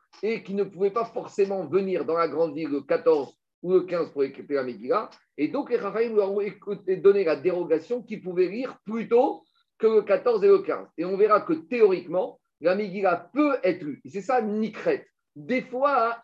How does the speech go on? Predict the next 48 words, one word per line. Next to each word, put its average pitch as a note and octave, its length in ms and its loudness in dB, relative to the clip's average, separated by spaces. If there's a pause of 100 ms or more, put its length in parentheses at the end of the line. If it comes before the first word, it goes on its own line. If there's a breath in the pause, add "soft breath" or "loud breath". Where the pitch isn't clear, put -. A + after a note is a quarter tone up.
(140)
Nikret, A3 380 -2
Milachon, A3+ 340 0
Mikret. G#3 560 -2 (220)
Ça - 260 -8
peut E4 280 2
arriver A#3+ 480 2 (340)
que C#4 80 -4
des C4 180 -4
fois, D4+ 220 -4
on D4+ 40 -4
va C4+ 120 4
la B3+ 100 6
lire B3+ 240 -4
plus A3+ 160 -6
tôt C4 180 -6
que G#3+ 60 4
prévu. D#3+ 340 0 (380 loud breath)
Et G#3 80 0
ça B3 180 0
peut C4 160 0
arriver, G3 460 2
mais D3 120 -2
la C3+ 120 -4
Mishnah D#3 260 -4
va F#3 100 2
quand E3 100 4
même F3 100 6
nous E3+ 100 -2
dire, G#3 240 0
il A2 60 -14
y A#2+ 60 -4
a B2 40 -2
une D#3 100 -2
limite. B3 340 -4 (200)
Est-ce C#3+ 120 -6
qu'on D#3+ 100 -8
peut F3 140 -4
la F3 80 4
lire F3 160 0
aujourd'hui ? F3 580 -4
Non. D#3 260 -2 (300 soft breath)
On D#3+ 120 -4
verra G3 240 2
qu'on G#3+ 180 -6
peut G3+ 100 2
remonter G3 380 4
au D#3+ 100 0
maximum F#3 720 -4